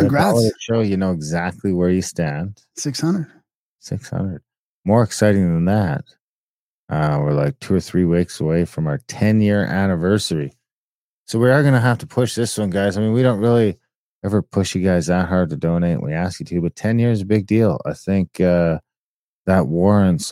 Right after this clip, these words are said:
Speaker 2: all of, even the regulars to maybe step us and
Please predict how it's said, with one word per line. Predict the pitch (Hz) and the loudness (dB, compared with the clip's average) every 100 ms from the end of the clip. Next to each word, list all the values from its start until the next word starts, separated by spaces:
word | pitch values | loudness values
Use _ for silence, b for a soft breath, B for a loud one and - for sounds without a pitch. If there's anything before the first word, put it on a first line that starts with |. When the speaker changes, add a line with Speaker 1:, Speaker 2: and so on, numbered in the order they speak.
| - | -6
Speaker 2:
all | 87 92 90 85 | -2 0 2 0
of, | 80 76 67 - _ _ _ - | -2 -6 -14 -20 _ _ _ -12
even | 90 92 90 | -8 -6 -4
the | |
regulars | 80 85 92 101 82 67 | -4 -4 -2 0 0 -2
to | - 80 | -8 -10
maybe | 76 | -8
step | - - 85 - | -8 -10 -10 -8
us | 87 - | -10 -8
and | 80 | -10